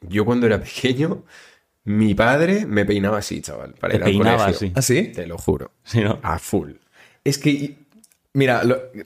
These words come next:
Speaker 3: lo que veo, ¿eh? En los años diez, eh, lo tienen como esto, pero más corto,
Speaker 1: Sí.
Speaker 3: o sea, todo regular.
Speaker 1: Ujú.
Speaker 3: En los años veinte dicen, "Bueno, voy a arriesgar un poco más, me dejo más tupé", y dice, "Uf", y, y en los años treinta un,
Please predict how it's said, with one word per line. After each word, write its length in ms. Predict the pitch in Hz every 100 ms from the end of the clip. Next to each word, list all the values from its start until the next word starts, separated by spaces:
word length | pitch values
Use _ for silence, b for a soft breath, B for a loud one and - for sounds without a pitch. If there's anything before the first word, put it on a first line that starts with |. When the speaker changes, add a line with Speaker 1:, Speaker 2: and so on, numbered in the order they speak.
| -
Speaker 3:
lo 160 | 120
que 80 | 117
veo, 240 | 117 113 117
¿eh? 60 |
En 80 | 160
los 140 | 120
años 200 | 143 165 127
diez, 360 | 113 98 - -
eh, 320 | 110 104 101
lo 140 | 113 110
tienen 240 | 135 117
como 240 | 107 107
esto, 280 | 123 123 104
pero 160 | 98 98
más 180 | 123 -
corto, 480 | 113 117 175 240 -
Speaker 1:
Sí. 80 | 240
Speaker 3:
o 20 |
sea, 400 | 190 107 101 -
todo 220 | 117 117
regular. 480 | 110 101 101 175 226 B
Speaker 1:
Ujú. 100 | 95 101 -
Speaker 3:
En 80 |
los 140 | 127 123
años 200 | 151 147
veinte 180 | 135 120
dicen, 260 | 117 113
"Bueno, 400 | 117 139 95 - _ - _ _ _ -
voy 100 | 120
a 40 |
arriesgar 280 | 120 110 110
un 80 | 104
poco 180 | 101 101
más, 160 | 104
me 100 | 101
dejo 160 | 104 123
más 160 | 117 -
tupé", 260 | 104 120
y 40 | 147
dice, 160 | 120
"Uf", 280 | 120 120 -
y, 260 | 120 113 113
y 40 |
en 60 | 101
los 120 | 107
años 180 | 123 127
treinta 240 | 104 95
un, 100 | 104